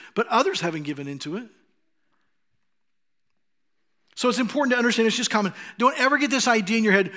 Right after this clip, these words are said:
"Well, that was a, that was just too big a thing. That was just a satanic thing, and I couldn't stop myself. I couldn't, I couldn't, uh, not give into it. It was just something I had to do." No, it's not.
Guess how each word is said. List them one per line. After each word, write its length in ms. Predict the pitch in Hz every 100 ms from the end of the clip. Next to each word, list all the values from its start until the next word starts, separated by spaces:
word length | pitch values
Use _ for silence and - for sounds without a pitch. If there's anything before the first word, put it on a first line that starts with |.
| -
"Well, 140 | 202 208
that 140 | 226
was 160 | 233 190
a, 160 | 196 - - -
that 120 | 196
was 140 | 226 190
just 200 | 208 -
too 260 | 220 214
big 240 | 180 196 185
a 80 | 175
thing. 220 | 196 180
That 80 | 196
was 100 | 180
just 140 | 190
a 40 |
satanic 520 | 170 196 180 202 196 196
thing, 180 | 190
and 80 | 180
I 80 | 196
couldn't 300 | 202 202 190
stop 300 | - 190 190
myself. 520 | 175 156 160 139 - - - 180
I 80 |
couldn't, 400 | 175 208 202 190
I 100 | 175
couldn't, 400 | 160 202 202 190
uh, 260 | 185 175 160 - -
not 300 | 180 240 220
give 180 | 190 165
into 320 | 156 143 139
it. 100 | 147 _ _ _
It 60 | 170
was 100 | 175
just 140 | 185
something 140 | 220 190
I 40 |
had 320 | 165 185 208
to 60 | 202
do." 340 | 190 208 151
No, 380 | 160 180 208 240 - -
it's 160 | -
not. 360 | 147 147 190